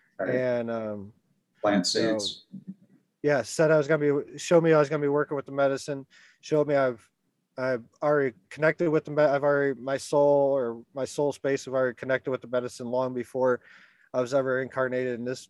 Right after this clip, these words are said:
Speaker 2: in this body, you know. And, um,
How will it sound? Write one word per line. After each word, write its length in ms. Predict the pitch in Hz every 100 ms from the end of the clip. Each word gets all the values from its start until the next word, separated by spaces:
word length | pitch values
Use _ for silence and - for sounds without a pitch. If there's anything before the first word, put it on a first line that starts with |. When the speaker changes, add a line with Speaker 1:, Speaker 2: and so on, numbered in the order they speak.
| -
Speaker 2:
in 100 | 117
this 160 | 131 135
body, 360 | 131 127 127
you 100 | 123
know. 220 | 123 127 131 _ _ _ _ _ _ _ -
And, 240 | 135 131 127
um, 460 | 123 113 107 98